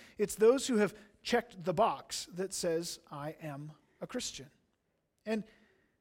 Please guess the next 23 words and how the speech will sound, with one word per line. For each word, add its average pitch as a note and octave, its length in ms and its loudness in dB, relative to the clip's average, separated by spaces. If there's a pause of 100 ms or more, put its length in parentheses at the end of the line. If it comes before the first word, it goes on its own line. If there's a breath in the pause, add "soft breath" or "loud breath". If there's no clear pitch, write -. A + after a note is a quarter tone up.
as C4 180 -4
a C#4 40 -2
result, B3+ 280 6
there's A3 100 0
some A#3 180 -2 (480)
interesting D4 480 -2
statistics G#3 600 -2
that F3 340 -4
come F#3 200 -6
out F3+ 180 0
of C3+ 160 -4
that. B2+ 240 -12 (420)
Um, D#3 80 -18
here A3 160 4
are B3 60 12
a - 20 6
couple A3 260 6
of, G#3 100 4
of F#3 200 -2
true A#3 300 0
life G3+ 320 6
examples G#3 540 2
from, G#3 280 0